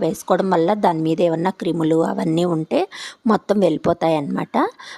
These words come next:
అందుకని చెప్పేసి మనం కసూరి మేతి ప్రిపేర్ చేసుకునేటప్పుడు ఆకుల్ని ఉప్పు నీటిలో కడగడం చాలా ఇంపార్టెంట్ అన్నమాట.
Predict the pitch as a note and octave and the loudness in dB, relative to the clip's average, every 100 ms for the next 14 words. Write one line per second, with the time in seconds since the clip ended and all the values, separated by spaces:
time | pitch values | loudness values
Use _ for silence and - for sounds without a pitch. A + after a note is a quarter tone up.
0 | - G3 - F3+ G#3 - - G3 C4+ B3+ | -4 -2 0 0 2 2 0 -2 0 0
1 | G3 F3+ F#3 F3+ F#3 F3+ F#3 F#3 G3+ - | 0 0 -2 0 2 2 2 0 -2 -2
2 | - D#3+ - G3 - F#3+ F#3+ D#3+ - G#3+ | -2 -2 -2 -4 -4 -6 -2 0 2 2
3 | E3+ D#3+ - G3 A#3 F#3 - E3 E3 - | 2 0 -2 0 2 0 0 -2 -2 0
4 | F3+ G3 F3 D#3+ A3+ E4+ - - - F3+ | -2 0 -2 0 0 -2 -4 -4 0 2
5 | F3+ E3+ F#3+ F3 - D#3 - D#3+ D#3+ D3 | 2 -2 -2 -4 -2 -6 -4 -4 -4 -2
6 | - | 0